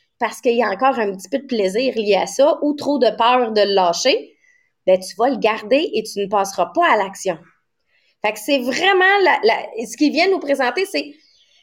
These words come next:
c'est pas vrai qu'il faut pas vivre né-, de négatif, mais quand je vis mon négatif, comment j'utilise cette méta-, métaphore-là pour passer à la prochaine étape, pour passer à l'action ? Puis là, Marie-Pierre, elle a plein d'exemples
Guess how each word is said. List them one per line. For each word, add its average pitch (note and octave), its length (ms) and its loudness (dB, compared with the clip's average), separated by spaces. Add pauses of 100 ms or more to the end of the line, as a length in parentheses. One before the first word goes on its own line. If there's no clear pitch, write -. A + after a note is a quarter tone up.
c'est - 140 -16
pas C#4 120 4
vrai F#4 200 0
qu'il - 120 -10
faut D4 140 0
pas D4 180 2
vivre D4 220 0
né-, B3 180 4
de G#3 140 0
négatif, A#3+ 540 0 (320)
mais G3 260 0
quand F4+ 260 0
je C#4+ 60 -6
vis D#4+ 140 0
mon C#4+ 160 2
négatif, A#3+ 540 -2 (200)
comment C#4 500 2
j'utilise C4+ 600 -4
cette - 200 -2
méta-, A3+ 340 0 (140)
métaphore-là A3+ 680 0
pour B3+ 180 -10
passer G#3 360 0
à C4+ 120 2
la G#3 120 2
prochaine B3+ 540 -2
étape, B3 320 -2
pour G#3 160 -4
passer G#3 300 2
à C#4+ 60 4
l'action ? A#3 340 0
Puis B3+ 100 -2
là, F4 180 2 (380)
Marie-Pierre, C4+ 720 0 (260)
elle B3 140 2
a A#3+ 60 4
plein F4 420 -2
d'exemples C4+ 500 0